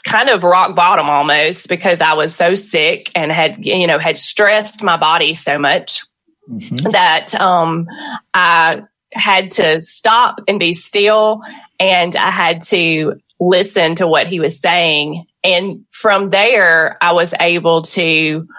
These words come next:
Speaker 1: realize that he had this all under control. The, the, the, the business was a huge blessing. I'd always known that, but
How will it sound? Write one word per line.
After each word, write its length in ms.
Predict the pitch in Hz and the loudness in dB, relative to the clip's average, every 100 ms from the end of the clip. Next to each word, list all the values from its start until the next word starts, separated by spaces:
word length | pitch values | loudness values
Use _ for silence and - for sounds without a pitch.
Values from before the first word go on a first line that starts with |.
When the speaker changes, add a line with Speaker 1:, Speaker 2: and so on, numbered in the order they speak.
| - - | -20 -8
Speaker 1:
realize 1000 | 180 185 185 185 165 156 151 151 160 160 | -2 2 4 4 4 4 4 2 0 -2
that 580 | 170 156 147 147 - - | 0 2 2 0 -2 -4
he 220 | 196 190 | -2 0
had 560 | 185 175 180 175 175 - | 0 0 2 0 -2 -4
this 240 | 170 170 - | -2 -2 0
all 300 | 170 165 175 | 2 4 4
under 200 | 170 175 | 2 0
control. 680 | 170 185 - 170 156 151 156 202 | -2 -4 0 2 2 2 0 -4
The, 140 | 170 170 160 175 165 - | -6 -6 -4 -4 -2 -2
the, 160 | 190 - | -2 -2
the, 240 | 190 190 | -2 0
the 100 | 180 | -2
business 540 | 185 202 285 240 185 185 | 0 0 0 2 0 0
was 240 | 175 214 | 0 2
a 80 | 214 | 0
huge 400 | 190 165 151 - | -2 -4 -4 -4
blessing. 640 | 160 156 185 - 151 143 | 0 2 2 0 -2 -2
I'd 220 | 147 180 190 | 0 0 2
always 360 | 226 196 175 | 4 2 0
known 260 | 180 170 202 | 0 0 0
that, 260 | 143 135 190 | 0 0 0
but 200 | 143 | -2